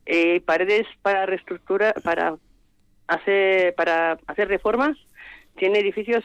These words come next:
muy, pero que muy bonitos. Os aconsejo que si queréis, venís por el pueblo, que tiene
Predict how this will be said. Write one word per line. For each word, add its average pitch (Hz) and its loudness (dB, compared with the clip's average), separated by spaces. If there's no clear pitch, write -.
muy, 208 -2
pero 170 -2
que 175 -4
muy 170 0
bonitos. 151 -2
Os 180 2
aconsejo 196 0
que 202 -4
si 190 -4
queréis, 220 -2
venís 190 -2
por 196 -2
el 180 -4
pueblo, 254 -2
que 170 -4
tiene 196 2